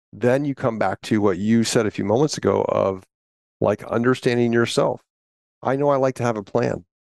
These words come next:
I also know that I do not like to go to the same place every day. Like a job where you show up to the office every day, eight fifteen, staff meeting at nine, you know, whatever that looks like.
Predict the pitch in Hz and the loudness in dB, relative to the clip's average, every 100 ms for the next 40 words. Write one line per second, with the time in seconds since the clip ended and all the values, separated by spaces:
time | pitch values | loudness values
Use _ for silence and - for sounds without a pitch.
0 | _ _ _ _ - 127 147 160 - 165 | _ _ _ _ -4 0 2 0 2 0
1 | 139 127 127 143 170 165 _ _ _ _ | 2 4 4 2 -2 -6 _ _ _ _
2 | _ _ 117 110 - _ - - 107 127 | _ _ 0 0 -2 _ -10 -4 0 2
3 | 151 131 120 117 127 135 127 120 - 120 | 0 0 0 0 0 -2 -2 -2 -4 -2
4 | 117 113 110 110 104 - 117 113 104 113 | 2 2 0 0 0 2 0 0 -2 0
5 | 110 104 - - - 107 101 104 110 113 | 0 0 -4 -6 -4 -2 -2 -2 0 0
6 | - _ _ - 107 - - 104 104 117 | -4 _ _ -4 -4 -2 -2 -2 0 0
7 | 120 123 120 117 110 110 - 123 117 113 | 0 0 2 2 0 -4 0 2 4 2
8 | - - 120 104 110 - 110 107 - 110 | -2 -4 -2 2 0 2 0 0 2 0
9 | 101 - - _ _ _ _ _ - 120 | 0 -4 -8 _ _ _ _ _ -2 0
10 | 123 120 113 110 107 107 - _ _ _ | 0 2 4 4 2 0 -6 _ _ _
11 | - 127 - 135 - 117 110 110 107 - | -2 0 0 -2 0 2 4 2 0 -4
12 | _ _ _ _ - - 131 123 113 123 | _ _ _ _ -18 -6 -2 0 0 0
13 | 120 113 113 110 110 98 110 110 127 165 | 2 2 0 2 2 0 -4 0 2 4
14 | 151 120 127 98 95 - | 2 2 -2 0 0 -2